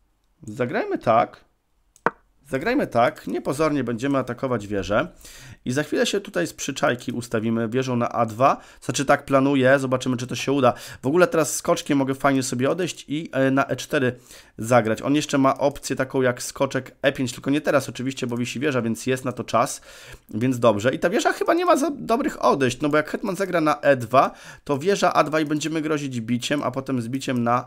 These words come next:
E siedem. Taktyka, taktyka, taktyka i jeszcze raz taktyka. Y, no zobaczymy, jak tu się przeciwnik rozwinie. Wydaje mi się, że nawet jak on ma parę gońców, to tej parę gońców nie widać. A no właśnie, drogi przyjacielu, wieża A dwa wróciła do łask.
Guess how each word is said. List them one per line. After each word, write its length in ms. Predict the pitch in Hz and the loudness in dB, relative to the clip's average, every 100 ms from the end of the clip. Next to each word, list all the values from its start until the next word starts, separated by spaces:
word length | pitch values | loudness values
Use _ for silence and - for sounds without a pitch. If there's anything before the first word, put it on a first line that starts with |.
| - | -4
E 60 | |
siedem. 420 | 127 113 95 76 - - - - - | -2 0 -2 -6 -10 -20 -20 -20 -2
Taktyka, 520 | - 175 - 170 165 | 2 2 2 -4 -4
taktyka, 480 | 156 143 - 151 135 | -4 -4 -2 -2 -2
taktyka 540 | 127 123 - 143 127 | -4 -8 -6 -4 -2
i 80 | 120 | -2
jeszcze 260 | 123 127 127 | -2 -4 -2
raz 240 | 123 123 | -2 -2
taktyka. 680 | - 139 - - 107 - 82 - - - - - - - | 0 0 -2 -8 -4 -2 -4 -8 -20 -20 -20 -20 -20 -4
Y, 160 | 113 120 | 2 2
no 100 | 160 | 2
zobaczymy, 500 | 202 190 - 160 127 | 4 4 4 4 4
jak 180 | 127 120 | 2 -2
tu 100 | - | -6
się 140 | - | -8
przeciwnik 580 | - 120 - 120 117 - | -6 -6 -2 -2 -2 -4
rozwinie. 320 | 117 113 113 | -4 0 2
Wydaje 380 | 123 127 156 233 | 0 4 6 6
mi 100 | 320 | 4
się, 180 | - 214 | 2 2
że 140 | 165 | 4
nawet 360 | 175 190 180 175 | 4 6 4 4
jak 260 | 147 - | 2 2
on 160 | 135 202 | 0 2
ma 100 | 196 | 2
parę 240 | 170 156 | 2 2
gońców, 340 | 135 156 160 151 | 2 0 -2 -8
to 80 | |
tej 140 | 127 131 | -4 -2
parę 200 | 139 131 | 0 0
gońców 360 | 127 123 123 | -2 -2 -4
nie 120 | 120 117 | -4 -2
widać. 300 | 131 98 - - - _ _ _ - | -2 -4 -6 -20 -20 _ _ _ -12
A 160 | - 90 | -6 0
no 160 | 143 269 | 4 4
właśnie, 680 | 269 156 131 - - 98 | 6 8 8 4 -4 -6
drogi 400 | 95 101 107 98 | -4 -2 -2 -2
przyjacielu, 720 | 113 - 107 104 - 98 101 127 | -8 -4 -2 -2 0 0 2 2
wieża 320 | 143 131 - | 0 2 2
A 160 | 131 | 2
dwa 200 | 127 117 | 2 2
wróciła 600 | 104 110 131 - 147 120 | 0 -2 -4 0 2 2
do 120 | 104 104 | 2 0
łask. 520 | 101 95 85 - | 0 -2 -8 -14